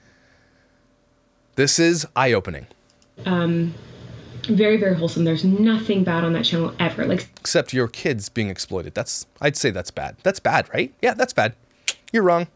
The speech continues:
Speaker 1: Whatever your name is, Colleen or shitbags.
Speaker 2: Sometimes on my channel, I'll cuss or, like, there'll be inappropriate things.
Speaker 1: Don't f-ing cuss, 'kay? You shit ass. Cussing's for losers.
Speaker 2: Like, their channel is clean, clean, clean. Like, the cleanest of clean.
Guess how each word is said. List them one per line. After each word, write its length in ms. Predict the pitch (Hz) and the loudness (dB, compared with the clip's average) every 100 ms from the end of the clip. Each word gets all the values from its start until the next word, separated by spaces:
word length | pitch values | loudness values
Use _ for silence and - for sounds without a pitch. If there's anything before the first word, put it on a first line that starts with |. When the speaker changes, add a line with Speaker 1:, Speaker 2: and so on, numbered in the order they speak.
| - | -14
Speaker 1:
Whatever 300 | 117 127 139 | -6 -2 0
your 80 | 135 | 0
name 180 | 135 139 | -2 -2
is, 180 | 135 - | -6 -4
Colleen 400 | - 135 131 131 | 0 0 0 -4
or 160 | 95 92 _ | -6 -10 _
shitbags. 640 | - - 113 107 110 135 - 247 | -12 -8 -4 -2 -2 -6 -4 0
Speaker 2:
Sometimes 260 | 233 233 | 4 4
on 100 | 196 | 4
my 140 | 175 165 | 2 2
channel, 360 | 180 175 170 | 2 2 2
I'll 240 | 165 156 - | 0 -4 -6
cuss 460 | - 175 165 156 175 | -4 -2 0 -2 -2
or, 60 | |
like, 320 | 165 151 151 - - - - - - 185 180 - - 226 - | 0 0 0 -6 -12 -12 -14 -16 -6 -4 -4 -8 -12 -6 2
there'll 200 | 196 180 | 2 4
be 160 | 175 185 | 2 2
inappropriate 540 | 180 - 160 170 135 | 0 0 0 0 0
things. 160 | 170 156 | 0 0
Speaker 1:
Don't 280 | 160 202 - _ _ - | 0 -2 -8 _ _ -10
f-ing 80 | 113 | -8
cuss, 360 | 120 101 - | -6 -8 -8
'kay? 340 | - 101 117 - _ _ _ _ _ _ _ _ | -4 -4 -4 -8 _ _ _ _ _ _ _ _
You 80 | 90 | -12
shit 260 | - 107 107 | -8 -4 -2
ass. 420 | 107 113 - - _ _ - | -2 -4 -10 -12 _ _ -10
Cussing's 460 | 139 - 175 170 | -6 -4 -2 -4
for 140 | - 117 | -2 -2
losers. 500 | 107 98 67 - - _ | -2 -4 -8 -14 -16 _
Speaker 2:
Like, 140 | 165 180 | -2 2
their 120 | 185 | 2
channel 340 | 190 175 165 | 2 0 0
is 180 | 170 160 | -2 -2
clean, 460 | - - 214 208 196 | -6 0 2 2 0
clean, 320 | 196 180 175 | 0 0 0
clean. 260 | 180 151 - | 0 0 -2
Like, 140 | 160 | -2
the 60 | 170 | -4
cleanest 480 | - 220 226 214 185 | 0 2 2 2 -4
of 120 | - | -2
clean. 420 | 165 165 165 | 0 0 0